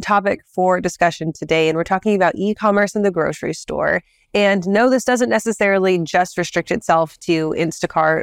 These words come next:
or to DoorDash or to the way that you typically think about e-com in the grocery store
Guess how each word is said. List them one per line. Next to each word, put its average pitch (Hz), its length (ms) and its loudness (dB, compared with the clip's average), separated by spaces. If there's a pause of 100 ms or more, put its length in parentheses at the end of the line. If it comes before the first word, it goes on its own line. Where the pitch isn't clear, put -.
or 151 180 0
to 160 220 -2
DoorDash 151 520 0
or 160 60 -2
to 160 220 -4
the 147 80 -8
way 156 120 0
that 147 120 -2
you 170 100 -2
typically 294 560 2
think 196 320 0
about 165 320 0
e-com 151 400 -2
in 151 80 -2
the 160 80 -6
grocery 156 300 -4
store 160 340 0